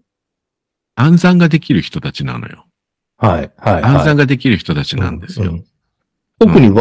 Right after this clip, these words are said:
Speaker 1: うん。
Speaker 2: 引き算ですよね。
Speaker 1: 引き算、割り算強いよ。
Speaker 2: 欧米人引き算できないって言うじゃないですか。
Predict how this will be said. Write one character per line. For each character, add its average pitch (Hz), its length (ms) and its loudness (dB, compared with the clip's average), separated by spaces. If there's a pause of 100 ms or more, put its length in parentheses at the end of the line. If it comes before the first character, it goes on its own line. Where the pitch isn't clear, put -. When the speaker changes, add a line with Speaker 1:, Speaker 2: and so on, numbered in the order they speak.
Speaker 1:
う - 20 -18
ん。 - 20 -8
Speaker 2:
引 92 40 -8 (140)
き 185 120 2
算 185 220 6
で 170 80 6
す 135 140 -2
よ - 100 -2
ね。 117 240 -6 (1120)
Speaker 1:
引 - 120 -20
き 123 60 0
算、 113 160 0
割 175 260 6
り 226 60 6
算 220 100 2
強 175 100 2
い - 0 -
よ。 - 0 -
Speaker 2:
欧 - 20 0
米 - 20 -2
人 82 200 0
引 - 40 2
き - 40 -2
算 156 160 0
で 160 100 2
き 156 120 -6
な 156 100 -2
い - 20 -2
っ 98 40 -10
て - 100 -18
言 90 100 -4
う 90 60 -6
じ 85 80 -10
ゃ 69 40 -8
な 71 60 -12
い 71 40 -12
で 73 40 -14
す - 80 -20
か。 76 180 -12